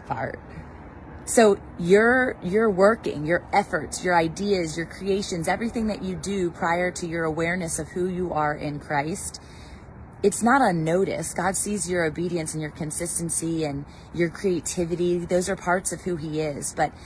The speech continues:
until you know Jesus, until you are sanctified in him, until he dwells in-, inside of you, you will not be revealed what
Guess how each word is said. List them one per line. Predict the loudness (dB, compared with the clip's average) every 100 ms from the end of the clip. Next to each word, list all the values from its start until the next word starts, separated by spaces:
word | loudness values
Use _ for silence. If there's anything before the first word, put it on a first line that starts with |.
| -18 -2
until | 0 0 0 4 4 4 0 -2
you | -6 -4 -2 -2 -2 -4 -6 -14 -18 -10 0
know | 2 4 6 6 4 0 -2
Jesus, | -4 -4 -4 -6 -8 -8 -10 -12 -8
until | -4 0 2 2
you | 2
are | 0
sanctified | 0 -2 -4 -2 -2 0
in | 0
him, | -4 -6 -10 -8
until | -4 0
he | 0 0
dwells | 2 4 4 2 -2 -6 -12 -2
in-, | -2 0 -2 -4 -2
inside | -2 0 0 0
of | -2
you, | -4 -6 -12 -6
you | 0 2
will | 4
not | 4 2
be | -2
revealed | -2 -2 0 0 0 0
what | 0